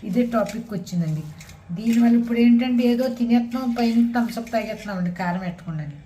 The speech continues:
కానీ ఆ కారం తినటం వల్ల మనకి ఛాతీలో కప్పం అన్నది ఉండకుండా బయటకు వచ్చేస్తుందని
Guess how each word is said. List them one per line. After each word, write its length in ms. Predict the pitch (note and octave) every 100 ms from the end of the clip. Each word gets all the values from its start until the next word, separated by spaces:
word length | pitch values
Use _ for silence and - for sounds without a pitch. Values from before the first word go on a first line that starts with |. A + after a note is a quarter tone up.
| - - - - -
కానీ 120 | A3 A#3 -
ఆ 60 |
కారం 500 | G3 - F#3 G#3+ B3+
తినటం 380 | B3 A#3 B3 A#3+
వల్ల 220 | B3 C4
మనకి 540 | C4+ A#3+ A3+ A3 A3 G#3+
ఛాతీలో 600 | F#3+ G#3+ G3+ A3 B3 B3
కప్పం 340 | - G#3 -
అన్నది 260 | A#3 A#3 A3+
ఉండకుండా 420 | G3+ G3+ A3+ A3+
బయటకు 380 | G3+ G3+ - A3+
వచ్చేస్తుందని 800 | F3 G#3+ - G#3+ G3 G3 F#3+